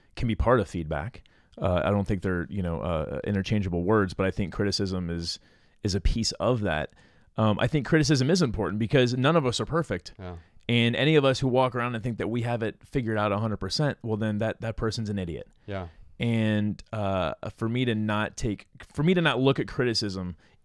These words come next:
Speaker 1: even going back to the, the, the relationship with my dad, the criticism he would give me, I would, uh, you know, tr-, try to,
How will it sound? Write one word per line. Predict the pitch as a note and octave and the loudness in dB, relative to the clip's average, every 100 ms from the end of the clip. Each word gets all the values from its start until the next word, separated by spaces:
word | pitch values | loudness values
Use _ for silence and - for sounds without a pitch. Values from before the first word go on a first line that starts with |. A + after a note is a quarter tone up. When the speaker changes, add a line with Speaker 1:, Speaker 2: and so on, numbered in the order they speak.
| - | -2
Speaker 1:
even | G#3+ A#3+ | 0 4
going | A3+ G3 | 4 4
back | E3+ | 2
to | - | 2
the, | D#3 C#3+ | 2 2
the, | G2+ C#3 G2 G2+ | 2 -2 -2 -2
the | B2+ A#2 | -2 2
relationship | C3 C#3+ - C3 | 2 2 0 -2
with | A#2 | 0
my | G#2 | 0
dad, | C3 D#3+ | 2 2
the | A#2 | 0
criticism | - G3+ G#3+ D#3 B2+ | 0 2 2 2 2
he | B2 | 2
would | D#3 G#2 | 0 0
give | C3 F3+ | 0 0
me, | C3 G2+ | 0 -2
I | - F#3+ - | -2 -4 -2
would, | C3 C#3 A2+ _ - | 2 2 2 _ -14
uh, | B1 - | -12 -6
you | C#3+ | -2
know, | B2+ A#2 | 0 -2
tr-, | - - | -6 -12
try | - D#3+ F3+ | -4 2 2
to, | D#3+ C3+ B2+ B2 | 2 2 2 2